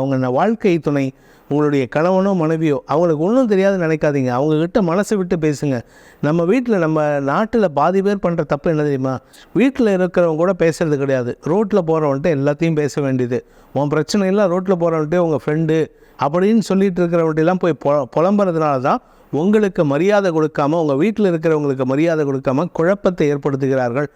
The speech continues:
அப்படிப்பட்ட குழப்பம் ஏற்பட்டவர்களுக்கு இந்த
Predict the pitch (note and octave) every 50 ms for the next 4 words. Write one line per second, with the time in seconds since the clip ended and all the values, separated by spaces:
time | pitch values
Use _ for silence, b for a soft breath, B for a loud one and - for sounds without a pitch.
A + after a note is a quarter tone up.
0 | b b b b b b b - C3+ C#3+ - G#3 G3+ G#3 G3+ F#3+ G3+ F3 - D#3+
1 | - - - - G3+ G3+ G#3 G#3 - A3+ A3+ A3 F#3 C3 C3 D3 F3 G#3+ A#3 G#3+
2 | - A#3 G#3+ G#3 - G#3 G3 F#3+ F3+ F#3 F#3 E3+ E3 - - A#3 G3+ F3 E3+ E3